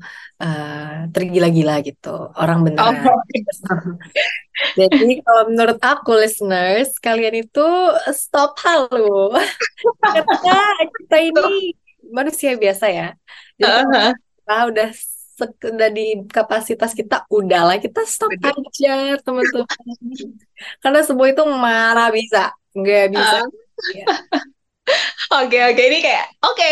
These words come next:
Speaker 2: sudahi halumu, guys.
Speaker 1: Halumu.
Speaker 2: <laughs> Ya, kadang, apa ya, kan setiap orang itu punya bias sendiri-sendiri dan mereka itu sampai kayak,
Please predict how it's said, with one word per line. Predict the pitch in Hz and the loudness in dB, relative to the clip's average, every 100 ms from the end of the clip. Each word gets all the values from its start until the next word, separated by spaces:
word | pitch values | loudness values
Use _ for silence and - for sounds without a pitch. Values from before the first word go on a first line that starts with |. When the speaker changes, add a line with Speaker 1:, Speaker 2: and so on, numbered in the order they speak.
| 311 | 2
Speaker 2:
sudahi | 440 277 285 311 | 2 2 2 0
halumu, | 339 277 285 285 277 269 262 262 254 | 0 2 2 2 4 4 4 2 2
guys. | 233 220 220 240 285 | 0 0 0 0 0
Speaker 1:
Halumu. | 240 254 262 247 240 233 226 226 240 240 _ _ | 0 0 -4 -10 -10 -10 -8 -8 -10 -12 _ _
Speaker 2:
<laughs> | 294 285 - 277 415 - - - | -4 -4 -8 -10 -8 -10 -8 -4
Ya, | 320 320 330 294 | -2 0 0 -2
kadang, | 302 285 392 - - - | 0 -2 -4 -10 -18 -6
apa | 277 330 | -2 0
ya, | 339 277 269 262 247 | 0 0 0 -4 -4
kan | 349 | -6
setiap | 403 294 254 | -2 0 0
orang | 262 269 | 0 -2
itu | 339 | -2
punya | 269 254 | 0 2
bias | 220 208 220 240 | 2 0 -2 -2
sendiri-sendiri | 208 202 247 - 220 233 262 | 0 -2 -4 -4 -4 -2 -2
dan | 226 | -2
mereka | 208 214 220 220 | -2 -2 -4 -6
itu | |
sampai | 392 330 226 240 | -4 -4 -4 -4
kayak, | 208 202 | -4 -4